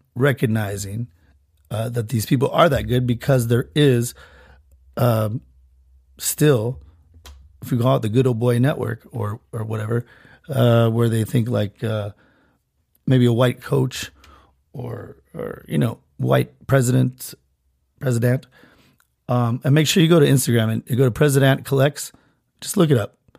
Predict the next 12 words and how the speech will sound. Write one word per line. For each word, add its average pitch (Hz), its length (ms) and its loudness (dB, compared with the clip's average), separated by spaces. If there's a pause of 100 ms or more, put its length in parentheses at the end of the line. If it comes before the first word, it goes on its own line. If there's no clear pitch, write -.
(400)
And, 123 260 2
uh, 123 40 2
if 120 180 -2
you're 123 160 4
into 127 240 2
any 131 180 2
kind 123 160 2
of, 113 260 -4 (440)
um, 101 300 -12 (1400)
card 123 260 2
collecting 110 560 -2 (840)
or 104 440 -8